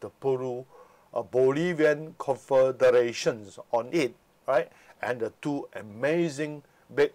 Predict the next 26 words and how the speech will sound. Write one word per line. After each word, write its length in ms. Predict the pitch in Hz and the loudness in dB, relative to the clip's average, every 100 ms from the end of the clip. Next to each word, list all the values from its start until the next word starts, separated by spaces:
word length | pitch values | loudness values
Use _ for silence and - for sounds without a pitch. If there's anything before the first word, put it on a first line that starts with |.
| _ | _
arches 500 | - 135 165 - 110 - | 2 2 2 -4 -8 -10
on 80 | 104 98 104 | -16 -16 -4
both 200 | 123 123 - _ | -2 -2 -6 _
end 240 | 127 120 113 _ - | -6 -6 -10 _ -4
of 180 | 107 - - | -4 -4 -20
the 60 | |
building. 420 | 98 113 113 107 82 _ _ _ _ | -18 -12 -12 -12 -20 _ _ _ _
So 360 | - 175 170 147 | 0 4 4 2
this 260 | 143 233 208 | 0 -2 -2
is 100 | 110 | -6
basically 480 | 110 131 - 143 131 | -6 -8 -8 -12 -8
the 200 | - - | -6 -6
external 500 | 113 - 151 156 139 | -8 -8 -8 -2 -2
facade 540 | - 127 110 - 123 - _ _ _ _ | -2 -4 -2 -4 -6 -8 _ _ _ _
that 140 | - 107 | -8 -6
it 100 | 120 | -6
will 140 | 110 | -4
look 240 | 139 190 123 | 0 0 0
like 280 | 127 110 - _ _ - | -2 -2 -8 _ _ -18
in 220 | 120 117 | -16 -8
this 380 | 127 131 120 - _ _ _ _ _ 110 | -4 -2 -4 -12 _ _ _ _ _ -4
Basilica 800 | 131 131 165 139 131 - 117 110 120 _ - | -2 0 -2 -2 -6 -6 -6 -6 -12 _ -12
Cathedral. 800 | 135 117 156 139 - 101 69 - _ _ _ _ _ _ _ _ _ _ _ _ _ - _ _ _ _ _ _ _ _ _ _ _ _ _ _ _ _ _ | -8 -8 -8 -10 -8 -10 -10 -18 _ _ _ _ _ _ _ _ _ _ _ _ _ -20 _ _ _ _ _ _ _ _ _ _ _ _ _ _ _ _ _
And 340 | 156 165 185 190 | 2 4 4 2
the 80 | 208 | 0
cathedral, 840 | - 220 269 247 - 208 196 - | -2 -4 -4 -6 0 2 2 0